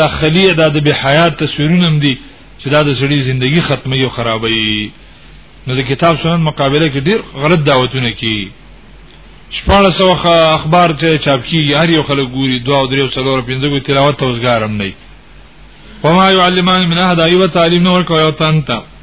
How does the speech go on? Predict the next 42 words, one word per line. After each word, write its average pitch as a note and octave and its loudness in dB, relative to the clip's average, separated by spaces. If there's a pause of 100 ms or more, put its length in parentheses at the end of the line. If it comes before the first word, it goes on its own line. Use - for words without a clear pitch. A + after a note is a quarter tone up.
(640)
حتی C#3+ -4
یقولا، D#3+ 0
چې D3+ -4
دا D3 2
به D3+ 2
ویل، C#3+ 0 (480)
چې D3 -6
انما D#3+ 0
نحن D#3+ 0
فتنه، D#3+ -4
موږ D#3+ 0
امتحان C3+ 0
د E3 2
پر C#3+ 2
راغلي C3+ 2
خلکو. B2 -4
فلا C#3+ 2
تکفر، D#3 -2
کفر E3 0
مه F#3+ 2
کوه G#3+ 2
په E3+ 0
زده D3 0
کولو E3 2
د C#3 -2
دې C3+ 2
جادو. A2+ 0 (260)
چې - -10
جادو F3 0
دې A3 0
زده G3 0
کوه، G#3 -2
کافر E3+ 0
کیږي A#3 4
کنه. A#2 -2 (640)
او C3 2
عمل D3 4
به B2 0
وایي، G#2 -2 (220)
دا D3 2
مه G#3 2
کوه. B2 -2